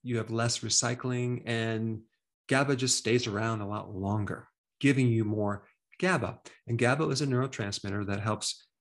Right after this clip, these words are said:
make you calm. It helps reduce stress. It's an inhibitory neurotransmitter.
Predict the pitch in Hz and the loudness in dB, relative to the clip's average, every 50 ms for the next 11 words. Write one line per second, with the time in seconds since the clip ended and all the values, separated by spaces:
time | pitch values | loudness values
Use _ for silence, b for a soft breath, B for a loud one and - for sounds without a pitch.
0 | - 110 104 98 - - 104 92 - - - 156 151 139 135 131 127 127 127 123 | -6 -4 -4 -4 -2 -2 -2 -2 -2 0 2 4 4 6 6 6 6 4 4 2
1 | 107 104 107 104 98 - - - 101 95 98 95 90 - - - - 135 131 123 | 0 0 0 -2 -2 -4 -6 -8 -6 -2 -2 0 2 2 2 4 4 6 6 6
2 | 123 - - B B B B _ _ - - 117 - 131 127 117 110 123 147 135 | 6 4 0 B B B B _ _ -6 -2 2 6 8 8 8 8 6 4 4
3 | 131 127 - 127 113 107 104 104 104 101 104 101 98 98 - - 101 95 92 90 | 4 0 2 2 2 2 2 2 0 0 0 0 -2 -4 -6 -4 -4 -4 -2 -4
4 | - - 85 71 - | -4 -6 -6 -10 -10